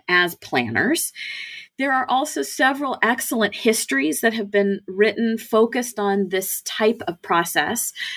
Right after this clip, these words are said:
So some historians have focused on segregation. There have been a couple of historians that have focused on land use regulation.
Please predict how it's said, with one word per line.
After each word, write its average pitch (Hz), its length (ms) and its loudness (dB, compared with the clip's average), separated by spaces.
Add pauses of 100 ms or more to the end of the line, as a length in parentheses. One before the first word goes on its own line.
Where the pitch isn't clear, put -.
(120)
So 285 260 2
some 359 400 0
historians 202 640 0
have 220 120 -2
focused 202 440 0
on 170 100 0
segregation. 175 840 0
There 196 100 2
have 196 80 -10
been 196 120 0
a 196 100 0
couple 247 340 -2
of 320 80 0
historians 185 560 0
that 180 120 -2
have 170 160 -4
focused 175 420 0
on 196 160 2
land 175 260 0
use 202 220 -2
regulation. 156 760 0